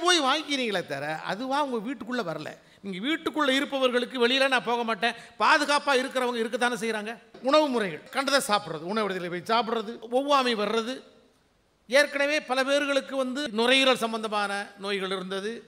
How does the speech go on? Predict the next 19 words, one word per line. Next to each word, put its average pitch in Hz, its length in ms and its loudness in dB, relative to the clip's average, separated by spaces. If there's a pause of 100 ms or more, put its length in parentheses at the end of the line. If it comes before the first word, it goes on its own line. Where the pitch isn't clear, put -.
(140)
மற்ற 254 220 -4
நோய்கள் 254 240 4
இருந்தவங்களுக்கு 226 580 -4
எளிதில் 294 300 2 (340)
கொரோனா 196 320 -2
பிடிச்சிது. 135 260 -18 (360)
அந்த 269 140 0 (120)
மாதிரி 170 340 0 (520)
உங்களுக்கு 285 340 -6
பிரச்சனை 302 380 2
இருக்கின்ற 277 340 0
பொழுது 302 200 0
நீங்க 269 180 0
அடங்கி 285 220 0
இருக்கணுமா 277 360 -4
இல்லையா? 262 200 -10 (360)
அத்துமீறுறீங்க, 302 800 0 (960)
அத்துமீறதுனால 285 800 0 (140)
நீங்களா 320 280 2